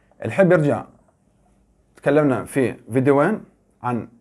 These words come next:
question tag، السؤال اللاحق أو السؤال المذيل، في فيديوهات سابقة. Used to avoid repeating of verbs. يعني يستخدم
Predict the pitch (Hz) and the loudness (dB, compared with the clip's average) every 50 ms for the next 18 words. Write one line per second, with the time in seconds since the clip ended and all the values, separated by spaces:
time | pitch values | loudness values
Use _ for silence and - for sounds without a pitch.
0 | _ _ _ _ - 143 123 - 131 113 - 151 151 143 120 113 - 147 131 127 | _ _ _ _ -8 -8 -6 -4 -6 -2 0 0 2 2 0 -2 -2 -2 0 0
1 | 123 113 104 92 117 127 139 - 165 175 175 - - 113 110 - - 135 131 135 | 0 -2 -4 -4 -4 -4 -4 -4 -4 -8 -8 -6 -8 -8 -8 -2 -2 0 0 2
2 | 123 110 104 101 87 82 - - _ _ _ _ _ _ _ _ _ - - 135 | 0 0 0 0 -2 -4 -8 -14 _ _ _ _ _ _ _ _ _ -4 0 0
3 | 127 104 - - - _ _ _ _ - 131 123 127 120 123 135 143 151 151 - | 0 0 -2 -8 -18 _ _ _ _ -4 0 2 2 4 4 2 0 -2 -4 -10
4 | _ _ - - 117 104 98 92 - - - - _ _ _ _ _ _ _ _ | _ _ -10 -6 -4 -4 -4 -6 -10 -12 -18 -20 _ _ _ _ _ _ _ _
5 | _ _ _ _ _ _ _ _ _ - 143 156 196 233 208 196 - 196 170 139 | _ _ _ _ _ _ _ _ _ -4 0 2 2 2 2 0 0 2 2 2
6 | 123 131 151 175 175 190 202 214 214 - - _ _ _ _ _ _ _ - 127 | 0 0 0 0 2 2 0 0 -2 -6 -8 _ _ _ _ _ _ _ -10 -10
7 | 120 - - 190 190 180 185 185 180 180 185 190 190 190 - - _ _ _ _ | -10 -6 -2 0 0 0 0 0 -2 0 0 -2 -4 -6 -12 -20 _ _ _ _
8 | - 147 147 139 135 117 - _ _ _ _ _ - 127 120 139 139 120 101 92 | -2 -2 0 -2 -4 -10 -16 _ _ _ _ _ -12 -6 -2 0 0 0 0 -4
9 | - - - - _ _ _ _ _ _ _ - 104 104 120 127 127 120 123 - | -10 -18 -20 -20 _ _ _ _ _ _ _ -8 -6 -4 -2 -2 -2 -2 -2 -4
10 | 160 139 143 156 170 208 208 | -4 -2 -2 -2 0 0 -2